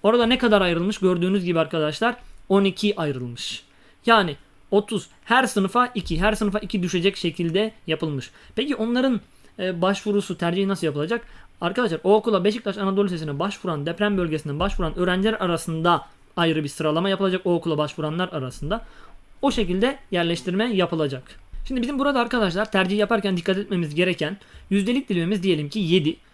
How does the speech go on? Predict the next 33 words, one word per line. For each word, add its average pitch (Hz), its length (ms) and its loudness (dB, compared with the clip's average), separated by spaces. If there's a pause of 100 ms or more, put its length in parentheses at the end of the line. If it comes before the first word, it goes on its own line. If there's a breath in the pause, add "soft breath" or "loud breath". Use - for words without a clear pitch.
(120)
Yüzdelik 214 360 0
dilimi 185 220 2
yedi 185 180 2
ise 220 160 -2
arkadaşlar 170 560 0
siz 226 280 -4
yüzde 202 320 0
beş 226 180 2
altılık 202 380 0
dilimdeki 185 420 2
okullardan 180 560 -2
başlayıp 196 360 0 (380 soft breath)
yukarıya 220 560 2
doğru 143 220 0 (260 soft breath)
yüzde 202 560 2
ona, 196 300 4
on 233 260 2
bire 170 160 0
kadar 214 360 4 (180)
yazabilirsiniz. 151 880 -4 (200 soft breath)
Yani - 120 -12
üstten 240 320 -2
neye 226 180 4
yazalım 147 340 0
hocam? 190 220 -2
Yani 170 120 -2
yüzde 175 180 0
yedilik 196 300 2
dilimdeki 160 300 -2
bir 170 40 4
öğrencinin 170 420 0
yüzde 190 240 2
altı, 202 500 2